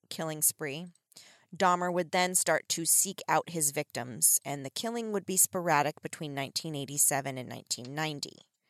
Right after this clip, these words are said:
So in November, two months after murdering Stephen Twomey, Jeffrey had found his third victim, a fourteen-year-old prostitute named James Doxtator.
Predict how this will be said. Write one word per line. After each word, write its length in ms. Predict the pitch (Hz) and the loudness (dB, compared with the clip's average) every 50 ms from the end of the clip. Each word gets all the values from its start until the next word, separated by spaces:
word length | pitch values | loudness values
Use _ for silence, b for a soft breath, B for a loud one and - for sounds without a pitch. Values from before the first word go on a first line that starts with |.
| b b b b b b b b b b b b b b b b b b b | b b b b b b b b b b b b b b b b b b b
So 300 | b - - 190 180 170 | b 0 4 4 6 6
in 100 | 170 175 | 4 4
November, 640 | 185 196 202 233 302 302 302 247 233 208 214 226 247 233 - - | 4 4 6 10 10 8 10 10 8 6 6 6 2 -6 -4 -2
two 160 | - 214 202 | -2 -2 2
months 240 | 190 190 196 196 - | 2 2 2 4 4
after 280 | 175 160 - - 190 180 | 4 4 4 2 -2 -2
murdering 420 | 170 165 160 147 160 160 165 180 | 0 -2 -2 0 -2 -2 -2 -4
Stephen 340 | - - 170 156 151 190 208 | -4 -4 -4 -4 -4 -4 -4
Twomey, 500 | - - 156 147 135 147 156 175 196 202 185 185 180 - - | -2 -2 -2 -2 -2 -4 -6 -8 -8 -10 -14 -18 -20 -18 -4
Jeffrey 420 | - - 170 165 - - 175 180 | 2 2 2 2 2 0 -2 -2
had 260 | 180 180 165 156 156 - | 0 2 2 2 0 0
found 220 | - 160 156 160 | -2 -2 -2 0
his 100 | 170 180 - | 0 0 2
third 220 | - 170 165 151 | 4 2 0 2
victim, 480 | - 151 - - 170 139 147 170 208 226 _ _ _ _ _ _ | -2 -4 -4 -2 -4 -6 -4 -6 -10 -14 _ _ _ _ _ _
a 60 | 175 | -16
fourteen-year-old 640 | - - 180 170 - - - 180 180 175 180 170 170 - | -6 -2 -2 0 0 -2 -4 -4 -4 -2 -2 -2 -2 -2
prostitute 640 | - 180 156 151 - - - - - 165 156 - | 2 2 2 2 0 -4 -2 -2 -2 -2 -4 -6
named 500 | - 151 147 143 143 147 147 139 143 147 - - _ 170 | -6 -8 -6 -6 -6 -8 -8 -10 -10 -12 -14 -14 _ -8
James 500 | 151 - 147 139 139 147 147 143 - - - _ | -6 -4 -4 -4 -6 -8 -4 -4 -4 -6 -6 _
Doxtator. 760 | 156 - - 135 127 - - - - - - - - 90 76 | -8 -2 -2 -2 -2 -2 -4 -6 -4 -4 -6 -6 -6 -10 -12